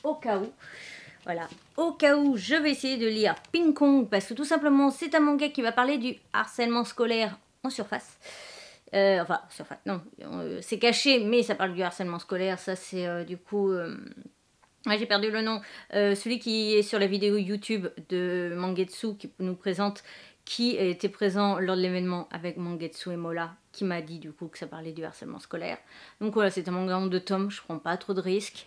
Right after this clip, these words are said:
Et le pire, c'est que je sais en fait où je peux choper le tome deux en occasion, donc chut. Mais voilà,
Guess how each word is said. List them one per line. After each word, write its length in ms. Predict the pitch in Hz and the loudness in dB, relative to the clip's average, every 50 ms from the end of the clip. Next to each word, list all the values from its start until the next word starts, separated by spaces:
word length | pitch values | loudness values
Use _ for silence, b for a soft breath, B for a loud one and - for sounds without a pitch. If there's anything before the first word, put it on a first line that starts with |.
| _ - | _ -2
Et 300 | - 220 208 - - 214 | 2 2 2 2 2 0
le 60 | 208 | 0
pire, 220 | 202 202 254 262 254 | 0 0 -4 -6 -6
c'est 120 | - 214 | -6 -6
que 120 | 208 208 | -4 -4
je 100 | 196 196 | -2 -2
sais 300 | 196 - - - 262 - - | -4 -4 -6 -8 -10 -8 -8
en 100 | 196 175 | -10 -10
fait 220 | - - 214 208 - - | -8 -10 -10 -10 -10 -12
où 100 | 190 202 | -12 -12
je 80 | - | -10
peux 140 | - - 202 | -6 -6 -6
choper 320 | 202 - 202 196 202 202 196 | -2 -2 -4 -2 0 0 0
le 60 | 196 | 0
tome 220 | - 202 190 185 | -2 -4 -4 -4
deux 120 | 180 196 190 | -4 -4 -4
en 160 | 185 185 185 | -4 -2 -4
occasion, 460 | 180 175 - 185 175 156 - 185 196 | -4 -4 -6 -8 -8 -6 -8 -8 -8
donc 240 | 185 160 151 156 - | -8 -10 -12 -14 -16
chut. 320 | - - - 190 202 202 _ _ _ | -16 -14 -12 -12 -14 -14 _ _ _
Mais 360 | 202 196 202 208 214 233 233 - _ _ _ 180 | -2 4 6 6 6 4 2 -4 _ _ _ -2
voilà, 140 | 165 - | -2 -2